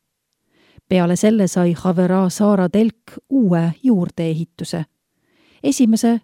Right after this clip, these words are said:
loomalauda, kus muulad talve pidid veetma. Selle moodustasid neli maasse löödud vaia, mille peal olid ajutiseks katuseks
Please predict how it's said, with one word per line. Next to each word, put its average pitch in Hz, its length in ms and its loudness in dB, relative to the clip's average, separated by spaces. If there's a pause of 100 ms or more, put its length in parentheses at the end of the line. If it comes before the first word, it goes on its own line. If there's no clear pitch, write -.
(100)
loomalauda, 190 880 2 (540)
kus 190 220 -4
muulad 196 640 2 (140)
talve 175 380 0
pidid 170 360 -8
veetma. 170 500 -2 (800)
Selle 180 300 -2
moodustasid 214 720 -2
neli 226 440 2
maasse 196 580 -2
löödud 175 440 -2
vaia, 202 420 0 (480)
mille 294 260 2
peal 240 320 2
olid 220 240 2
ajutiseks 185 960 -2
katuseks 170 640 -4